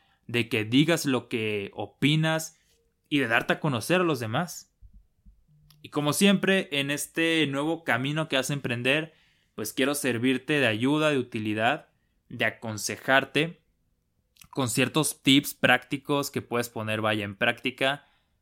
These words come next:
y con ciertas estrategias o reflexiones que tienes que tener pendiente a la hora de, pues, de querer darte a conocer, de ser diferente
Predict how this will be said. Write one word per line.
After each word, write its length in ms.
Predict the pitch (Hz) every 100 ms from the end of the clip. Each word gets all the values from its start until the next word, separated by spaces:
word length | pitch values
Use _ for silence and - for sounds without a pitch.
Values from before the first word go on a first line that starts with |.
| _
y 240 | - 117 117
con 220 | 117 107
ciertas 540 | - 120 117 139 135
estrategias 580 | 123 113 101 135 135 127
o 60 | 117
reflexiones 800 | 107 110 - 127 123 123 - _ _ _
que 80 | -
tienes 200 | 131 131
que 80 | 135
tener 280 | 135 135
pendiente 480 | - 131 135 135 139
a 40 | 139
la 120 | 113
hora 180 | 113 123
de, 420 | 113 107 104 _ _ _ _ -
pues, 140 | 117
de 160 | 113 107
querer 520 | 113 113 117 120 - _ - _ _
darte 400 | 131 127 120 135
a 80 | -
conocer, 540 | 123 107 - 135 135
de 80 | 120
ser 240 | 107 117 117
diferente 840 | 120 120 120 123 - 127 127